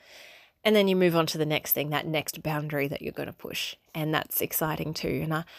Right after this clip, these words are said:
I know in the last, uh, probably week or two, I've broken through that next point for me, which is why I'm going for another job, which is why I'm, I'm doing so many different things to change what's happening for me.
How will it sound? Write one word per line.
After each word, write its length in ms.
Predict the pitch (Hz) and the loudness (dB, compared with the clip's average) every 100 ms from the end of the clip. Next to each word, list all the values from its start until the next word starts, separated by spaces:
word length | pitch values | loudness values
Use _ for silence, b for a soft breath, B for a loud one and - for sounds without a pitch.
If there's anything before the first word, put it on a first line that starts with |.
| B B | B B
I 140 | 180 | 6
know 160 | 180 170 | 6 4
in 80 | 160 | 2
the 80 | 151 | 0
last, 400 | 147 156 - - | -2 -4 -10 -10
uh, 360 | 165 156 147 143 - _ - | -6 -2 -2 -4 -10 _ -10
probably 720 | 190 165 156 151 151 151 175 _ - | -4 -4 -2 0 0 -2 -6 _ -20
week 400 | - 151 160 - | -6 2 2 2
or 60 | 175 | -6
two, 260 | - 233 285 - b b b - | -2 -2 -2 -6 b b b 2
I've 480 | 139 165 160 156 - | 4 4 0 -8 4
broken 380 | 190 170 - 156 | 4 4 0 -6
through 260 | - 156 | -2 -2
that 180 | 147 - | -2 -4
next 340 | 143 - - | -6 -6 -10
point 340 | - 147 - - | -6 -6 -6 -10
for 140 | - | -8
me, 300 | 117 - 170 _ b b b b | -6 -4 -6 _ b b b b
which 200 | b 170 | b -2
is 100 | 156 | 0
why 220 | 156 143 143 | 2 4 4
I'm 120 | 147 | 4
going 260 | 139 139 | 0 0
for 120 | 143 147 | -2 -6
another 280 | 147 135 | -4 -4
job, 300 | 147 139 139 | -2 -2 -2
which 200 | - - | -4 -6
is 120 | 156 151 | -6 -6
why 360 | 139 135 123 | -2 -2 -2
I'm, 400 | - 147 151 147 - | -4 -6 -4 -6 -8
I'm 220 | - 156 151 | -6 -2 0
doing 380 | 151 151 147 - | 2 2 -2 -4
so 200 | - 160 | 0 2
many 180 | 165 147 | 4 2
different 400 | 156 - 135 - | -2 -4 -8 -6
things 320 | 135 156 - | -6 -6 -10
to 120 | - | -8
change 600 | - 156 151 151 - - b b b b b | -6 -4 -4 -6 -8 -10 b b b b b
what's 240 | 160 - | -2 -2
happening 400 | - 156 156 147 | -4 -6 -4 -4
for 140 | 151 - | -4 -4
me. 300 | 147 151 | -2 -4